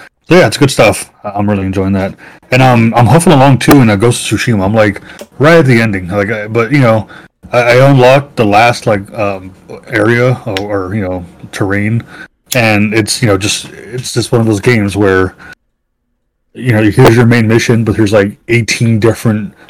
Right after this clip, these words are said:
uh, roads to go down, and another, like, twenty-two different missions and villagers to save and Mongols to kill. So it's just, it, it, and, and I can't help it. I just go and I see someone screaming for help, and I gotta go, you know, chop up some Mongols. So it's just,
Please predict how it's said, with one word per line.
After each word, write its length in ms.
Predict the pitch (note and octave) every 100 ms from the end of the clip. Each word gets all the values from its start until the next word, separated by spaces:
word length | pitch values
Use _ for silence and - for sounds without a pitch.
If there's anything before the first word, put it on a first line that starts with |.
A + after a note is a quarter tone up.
| _ -
uh, 100 | A#2
roads 360 | G#2+ A2 A2 -
to 80 | G#2+
go 180 | G#2
down, 460 | A2 G#2+ G#2+ A2 G#2+ - - _
and 140 | G2+ G2+
another, 320 | G#2 G2+ G#2
like, 180 | G2+ F#2+
twenty-two 500 | - A2 G#2 - A2
different 300 | G#2+ G2+ G2+
missions 500 | G2+ - F#2+ F2+ F#2
and 140 | F#2
villagers 440 | F#2 G2+ F#2+ F#2+ -
to 80 | G2
save 400 | - F#2 F2+ F#2
and 180 | F2+ - - - -
Mongols 360 | A2 G#2 F#2+
to 80 | G2+
kill. 400 | - G2+ F#2 - - - - _
So 160 | - A2
it's 120 | G#2
just, 220 | A#2+ -
it, 140 | G#2+ G2+
it, 380 | A#2 A2 - C3+
and, 140 | C3+
and 120 | C3+
I 120 | C#3+ C#3+
can't 160 | E3+
help 180 | C3 F3
it. 60 | G#2
I 60 |
just 200 | A#2+ G#2
go 220 | B2 C3+
and 100 | C#3
I 40 | G#2
see 140 | -
someone 240 | B2 C3 A2+
screaming 260 | - B2+
for 160 | B2+ F#2+
help, 260 | G#2 D#3 A2+
and 80 |
I 60 | F#2+
gotta 180 | G2+ G#2
go, 260 | G#2+ A2 - - - _
you 80 | C#3
know, 140 | A#2+ A2+
chop 260 | - A#2
up 120 | C3+
some 120 | C3 A#2+
Mongols. 340 | D3+ G2+ F2+
So 80 | G#2
it's 100 | G2
just, 260 | G#2 -